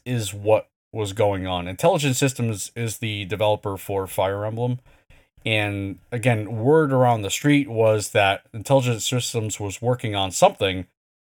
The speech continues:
older, and it was, it was Fire Emblem. And I think, I think this is it. I mean, it, it's, they certainly could be working on Fire Emblem,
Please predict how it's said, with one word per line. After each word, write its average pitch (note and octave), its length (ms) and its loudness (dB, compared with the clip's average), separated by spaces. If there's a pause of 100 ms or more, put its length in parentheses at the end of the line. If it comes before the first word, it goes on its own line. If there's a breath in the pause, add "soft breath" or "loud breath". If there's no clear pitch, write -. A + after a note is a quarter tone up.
older, G#2+ 580 2 (480)
and G2+ 380 0
it G#2 100 -6
was, G2 300 -8 (420)
it F2 60 -16
was F2+ 100 -10
Fire F#3+ 320 8
Emblem. F2+ 300 -4 (500)
And G#2 100 -8
I G#2 60 -4
think, - 440 -6 (460)
I A2 60 -10
think C3 240 -6
this B2+ 240 0
is F#2+ 120 -8
it. G2 100 -6
I B2 80 2
mean, A#2+ 160 2
it, G#2+ 240 -6 (100)
it's, G#2+ 200 -18
they B2 180 -2
certainly A2 340 -4
could G#2+ 200 -4
be G2 100 -6
working F2+ 320 -10
on E2 100 -10
Fire D#2+ 300 -10
Emblem, D#2+ 220 -12